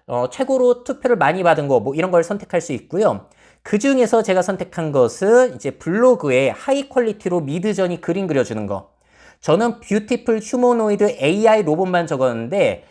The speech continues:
이거를 미드저니에 넣었을 때 정말로 잘 나올 수 있는 그런 프롬프트를 엄청 길게 작성을 해줍니다. 그러면 그거를 복사해가지고 미드저니 갖다 붙여 넣기만 하면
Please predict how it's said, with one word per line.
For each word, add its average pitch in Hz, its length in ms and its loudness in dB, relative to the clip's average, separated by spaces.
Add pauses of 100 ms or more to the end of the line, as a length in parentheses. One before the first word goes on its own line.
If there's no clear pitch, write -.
(120)
이거를 170 640 2
미드저니에 190 640 -2
넣었을 147 340 -4
때 202 200 -2
정말로 202 540 -2
잘 185 340 0
나올 139 300 4
수 139 140 -8
있는 170 320 -4
그런 156 220 -6
프롬프트를 226 680 -2
엄청 247 540 0
길게 208 500 -6
작성을 143 340 -8
해줍니다. 143 520 -6 (460)
그러면 254 460 2
그거를 190 340 0
복사해가지고 165 680 2
미드저니 165 540 -2
갖다 - 400 -2
붙여 160 340 -4
넣기만 127 540 -2
하면 226 360 -2